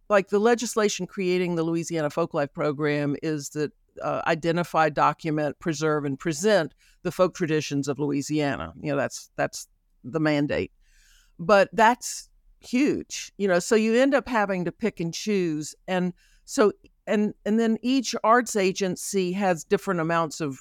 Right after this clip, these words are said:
of, uh, resources too, and staff.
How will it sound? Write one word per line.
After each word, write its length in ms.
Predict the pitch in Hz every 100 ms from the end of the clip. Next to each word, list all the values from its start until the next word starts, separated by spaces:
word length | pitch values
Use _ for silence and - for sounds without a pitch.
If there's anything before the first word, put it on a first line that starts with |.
| _
of, 420 | 170 165 156 139
uh, 200 | 139 156
resources 800 | 160 226 220 208 170 - - 135 -
too, 440 | - 311 170 156
and 180 | 151 170
staff. 400 | - 320 160